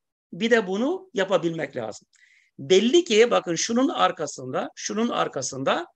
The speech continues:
e, kasıt, bilgi ve güç sahibi birileri var. İnanmam, e, sana bana göster böyle. Hani görmeden inanmam. E, yani öyle derseniz, e, millet si-, size güler geçer yani.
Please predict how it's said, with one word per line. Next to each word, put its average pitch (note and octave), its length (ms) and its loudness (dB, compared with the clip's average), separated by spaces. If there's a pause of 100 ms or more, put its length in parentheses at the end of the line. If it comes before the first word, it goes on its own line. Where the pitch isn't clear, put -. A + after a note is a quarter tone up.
(720)
e, E3+ 400 2 (420)
kasıt, B3+ 460 -6 (300)
bilgi F3 680 -6 (200)
ve B3 400 -2 (220)
güç A#3+ 320 -8
sahibi D#3+ 920 -4
birileri D3+ 400 -8
var. - 240 -18 (760)
İnanmam, A#3 580 0
e, F3 180 0
sana G#3 300 -6
bana G3 160 -4
göster F#3 480 -4
böyle. C#3+ 360 -4
Hani E3+ 400 -2 (280)
görmeden G3 500 0
inanmam. E3+ 520 -4 (240)
E, - 40 -8 (400)
yani A3 200 4
öyle A#3+ 180 6
derseniz, G#3+ 300 0
e, A#3 280 -4
millet A3 300 0
si-, - 220 -8
size - 260 -4
güler G3 280 -4
geçer F#3+ 340 -4
yani. A2+ 260 -6